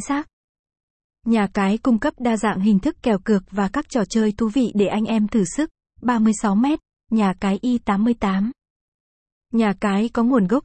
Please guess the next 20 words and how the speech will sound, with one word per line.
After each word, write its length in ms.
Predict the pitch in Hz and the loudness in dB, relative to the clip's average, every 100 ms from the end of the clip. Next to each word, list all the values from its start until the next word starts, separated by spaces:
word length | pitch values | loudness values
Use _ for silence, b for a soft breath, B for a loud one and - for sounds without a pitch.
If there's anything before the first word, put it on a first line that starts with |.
| - | 2
từ 160 | 220 | 2
Philippines 720 | 190 233 254 - 240 220 208 202 | 2 0 0 0 2 2 2 -2
và 140 | 202 | 0
được 200 | 196 202 | 0 0
Ủy 160 | 226 185 | -2 0
ban 280 | 220 214 | 0 -2
Cá 140 | 208 226 | -2 0
độ 220 | 233 - | 0 0
Philippines, 640 | - 240 247 - 240 220 | -2 -2 -2 -2 2 2
First 320 | 208 269 277 - | 0 -4 -4 -2
Cagayan 500 | 226 214 214 208 220 | -2 2 2 2 0
Leisure 420 | 214 220 233 220 190 | 0 0 0 -2 -2
và 180 | 190 | -4
Resort 380 | 180 196 175 262 - | 0 -2 0 -4 -2
Corporation 760 | 240 226 214 208 202 202 180 185 | -4 -2 -2 -2 -2 -2 -2 -2
cấp 140 | 294 - | -6 -6
giấy 240 | - 196 | -2 -2
phép 280 | - 302 - | -2 -6 -4
hoạt 220 | 233 196 | -6 -2
động. 160 | 190 | -4